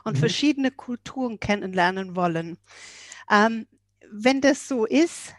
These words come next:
Speaker 1: hast du auch etwas daraus gelernt für die digitale Kompetenzentwicklung? Immer wieder was Neues?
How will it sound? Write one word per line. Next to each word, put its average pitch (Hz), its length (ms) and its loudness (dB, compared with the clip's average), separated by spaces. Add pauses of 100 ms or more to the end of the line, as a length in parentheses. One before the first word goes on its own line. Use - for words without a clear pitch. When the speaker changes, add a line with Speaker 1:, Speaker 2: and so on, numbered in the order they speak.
Speaker 1:
hast - 280 -4
du 320 80 0
auch 254 220 4
etwas 240 480 0
daraus 220 540 0
gelernt 196 560 2
für - 140 -4
die 226 140 -8
digitale 214 600 -2
Kompetenzentwicklung? 233 1400 -6 (480)
Immer 220 220 -4
wieder 220 240 0
was 214 260 0
Neues? 233 720 -2